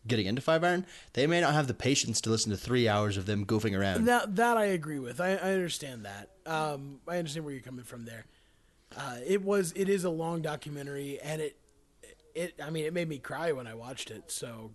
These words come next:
Speaker 2: good
Speaker 1: Oh,
Speaker 2: job.
Speaker 1: hell yeah. <laughs> Yeah. Oh, especially at the end. Like, I, I don't have the patience to sit through all three hours of that documentary. However, from time to time, I will go to about the end, like, around the place where in the documentary where they came out with, uh,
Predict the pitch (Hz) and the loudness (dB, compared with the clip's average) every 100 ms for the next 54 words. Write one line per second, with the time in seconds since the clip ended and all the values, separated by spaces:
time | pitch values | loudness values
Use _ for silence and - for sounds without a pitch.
0 | _ - 123 107 101 160 107 117 113 101 | _ 0 2 4 2 -2 0 2 4 2
1 | - - - - 214 - - - - - | -4 -18 -14 -6 -6 -8 -20 -20 -20 -20
2 | - 120 135 139 127 139 147 131 - 190 | -6 0 4 6 4 4 4 4 2 2
3 | 127 123 123 131 123 - - - - - | 4 4 4 2 0 -4 -20 -20 -18 -16
4 | - - - 151 165 135 139 196 202 190 | -16 -4 4 6 6 4 4 4 4 4
5 | 156 156 151 - - 143 139 120 123 120 | 4 4 2 2 2 2 4 6 6 6
6 | 113 110 107 107 104 101 104 98 101 101 | 4 4 4 2 2 2 0 0 0 4
7 | 127 127 135 127 - - 117 127 143 117 | 4 6 6 4 2 -2 0 2 2 2
8 | 120 123 110 117 120 120 120 120 120 - | 2 4 4 6 4 4 6 4 4 2
9 | 131 120 117 110 117 107 113 120 104 113 | 2 4 4 2 2 4 4 4 4 2
10 | 143 - - - 120 120 123 143 156 147 | 0 -8 -14 0 4 6 6 4 4 4
11 | 143 - 127 120 117 127 120 113 113 110 | 4 4 2 2 2 2 4 4 4 4
12 | 113 113 110 104 107 107 104 - 110 104 | 2 4 4 4 2 2 2 2 2 4
13 | 104 78 104 101 98 90 | 2 2 -2 0 0 0